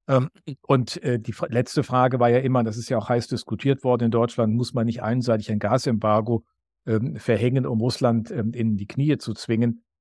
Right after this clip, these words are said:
Ja, auch das hätte vermutlich nicht viel geändert. Ähm, die Erwartungen an Sanktionen sind historisch betrachtet immer relativ hoch. Wenn man aber die, äh, Ergebnisse sich anschaut, das haben wir ja auch in einem Papier gemacht, dann sind die eigentlich ernüchternd. Ähm,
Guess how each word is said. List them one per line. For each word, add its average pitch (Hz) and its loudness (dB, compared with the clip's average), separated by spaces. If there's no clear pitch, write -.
Ja, 175 -4
auch - -2
das - 2
hätte 135 0
vermutlich 127 0
nicht 135 -2
viel 135 0
geändert. 123 0
Ähm, 113 0
die 143 -4
Erwartungen 139 2
an 131 -2
Sanktionen 135 -4
sind 123 -2
historisch 127 -4
betrachtet 120 -4
immer 123 0
relativ 110 -2
hoch. 151 0
Wenn 127 4
man 117 0
aber 113 -2
die, 107 -4
äh, 120 -4
Ergebnisse 120 0
sich 107 -6
anschaut, 135 0
das 110 -6
haben 127 0
wir 131 2
ja 117 6
auch 117 2
in 120 -4
einem 107 0
Papier 117 -4
gemacht, 110 0
dann 107 -2
sind 120 -2
die 143 -4
eigentlich 113 -4
ernüchternd. - -6
Ähm, 107 -8